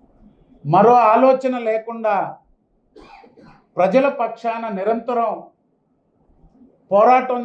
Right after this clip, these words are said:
చేస్తూ అనేక ఆటుపోట్లని తట్టుకొని ఈ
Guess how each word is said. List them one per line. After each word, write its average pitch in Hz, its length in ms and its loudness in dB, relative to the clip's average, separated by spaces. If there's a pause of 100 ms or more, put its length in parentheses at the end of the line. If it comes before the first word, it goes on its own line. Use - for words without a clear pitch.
చేస్తూ 208 360 -4 (1300)
అనేక 262 320 2 (200)
ఆటుపోట్లని 233 800 -10 (1400)
తట్టుకొని 233 460 -2 (120)
ఈ - 20 -12